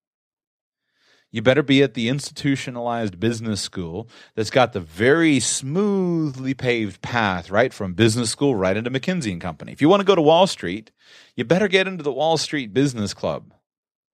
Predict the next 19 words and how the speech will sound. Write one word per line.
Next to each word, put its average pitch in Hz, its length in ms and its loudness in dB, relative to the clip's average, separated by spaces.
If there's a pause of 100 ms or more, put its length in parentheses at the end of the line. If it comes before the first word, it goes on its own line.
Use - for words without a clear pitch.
(720)
And 107 100 -2
that 131 220 2
means 101 340 -10
you 101 60 -8
need 90 160 -8
the - 80 -16
pedigree. 110 580 -2 (1500)
So - 280 -2
if 220 340 0
you 196 180 -2
want 117 720 2 (220)
that 120 320 0
career 95 640 0
and 107 160 0
if 151 200 4
you 160 80 2
need 143 360 2
the 117 60 -8
pedigree, 123 720 -2